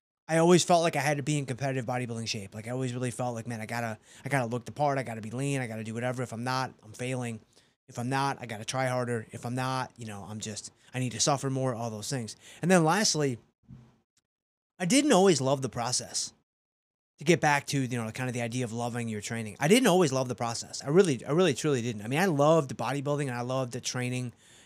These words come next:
you know, from the very beginning of, you know, kind of my bodybuilding journey. But because of this mindset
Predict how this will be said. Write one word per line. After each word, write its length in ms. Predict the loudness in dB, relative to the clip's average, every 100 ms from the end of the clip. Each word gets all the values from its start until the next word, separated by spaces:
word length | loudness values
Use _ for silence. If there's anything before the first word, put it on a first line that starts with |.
| -6
you 60 |
know, 100 | -4
from 140 | -2 -4
the 80 |
very 300 | -2 -2 -2
beginning 540 | -4 -6 -6 -4 -6 -8
of, 400 | -6 -4 -6 -8 -12
you 80 | -12
know, 140 | -12
kind 220 | -8 -8
of 120 | -6
my 140 | -8 -8
bodybuilding 520 | -8 -8 -6 -6 -6
journey. 380 | -8 -6 -6 -8 _ -20 -16 -2
But 100 | 0
because 480 | 0 2 4 6 4
of 160 | 2
this 200 | 2 0
mindset 640 | -2 -2 -2 -2 -4 -10